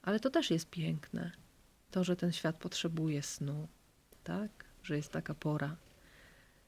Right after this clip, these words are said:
A, i ten świat z szacunkiem do siebie zapada w sen. I rośliny z szacunkiem dla siebie, a,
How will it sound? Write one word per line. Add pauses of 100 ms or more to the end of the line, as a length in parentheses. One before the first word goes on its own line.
(180)
A,
i
ten
świat
z
szacunkiem
do
siebie
zapada
w
sen. (160)
I
rośliny
z
szacunkiem
dla
siebie, (1700)
a,